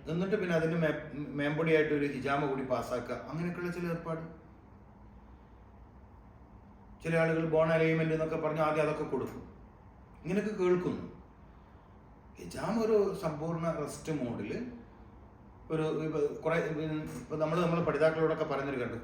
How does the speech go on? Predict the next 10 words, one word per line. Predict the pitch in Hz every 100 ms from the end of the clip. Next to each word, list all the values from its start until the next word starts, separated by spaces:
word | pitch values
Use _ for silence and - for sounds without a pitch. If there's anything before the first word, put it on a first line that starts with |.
| 120
ഒത്തിരി | 127 175 156
യാത്ര | 143 147 165
ചെയ്ത് | 156 143 139
വന്ന | 123 123
ഒരാൾ, | 101
ഒരുപാട് | 90 127 160 170 170 143
ദൂരെ | 143 147
യാത്ര | 123 117 131
ചെയ്ത് | 120
വന്നു, | 110 95